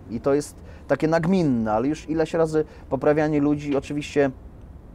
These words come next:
przeszło mi taka chęć, bo ja nie jestem od tego, żeby nauczać nikogo. Tak? Ja mogę nauczyć swój team, swoich ludzi, moich uczestników, ale nie jestem od tego, żeby wchodzić w jakieś dyskusje, pyskówki w internecie, chcąc kogoś,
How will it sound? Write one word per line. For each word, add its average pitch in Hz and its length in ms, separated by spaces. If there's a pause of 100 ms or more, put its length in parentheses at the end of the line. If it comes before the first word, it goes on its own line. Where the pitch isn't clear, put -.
(220)
przeszło 156 300
mi 117 100
taka 110 200
chęć, 110 280
bo 120 140
ja 139 80
nie 160 100
jestem 160 220
od 151 120
tego, 147 180
żeby 156 200
nauczać 147 400
nikogo. 87 420 (600)
Tak? 175 220
Ja 156 80
mogę 151 200
nauczyć 147 340
swój 160 260
team, 160 180
swoich 131 340
ludzi, 135 340 (260)
moich 160 280
uczestników, 135 580
ale 147 140
nie 156 80
jestem 151 240
od 131 140
tego, 143 200
żeby 143 200
wchodzić 147 340
w 135 40
jakieś 131 240
dyskusje, 147 680 (280)
pyskówki 156 500
w 143 40
internecie, 147 640 (240)
chcąc 165 360
kogoś, 156 400